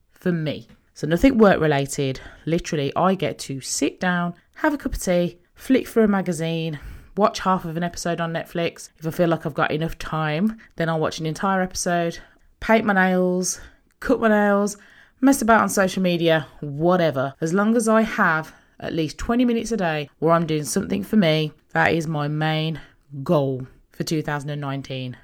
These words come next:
scheduling in time for self-care. Now, as mums, we probably feel very, very guilty if we do do anything for ourselves. We feel like we should be mum twenty-four seven. You still need to be able to remember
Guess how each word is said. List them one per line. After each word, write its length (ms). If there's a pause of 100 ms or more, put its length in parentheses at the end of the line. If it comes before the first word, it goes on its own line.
(140)
scheduling 840
in 260 (460)
time 560 (500)
for 220
self-care. 800 (160)
Now, 240
as 120
mums, 460 (100)
we 80
probably 440
feel 480
very, 320
very 240
guilty 720 (280)
if 160
we 120
do 180
do 100
anything 360
for 140
ourselves. 560 (180)
We 80
feel 200
like 160
we 80
should 200
be 120
mum 380
twenty-four 720
seven. 420 (320)
You 100
still 300
need 240
to 100
be 120
able 200
to 180
remember 580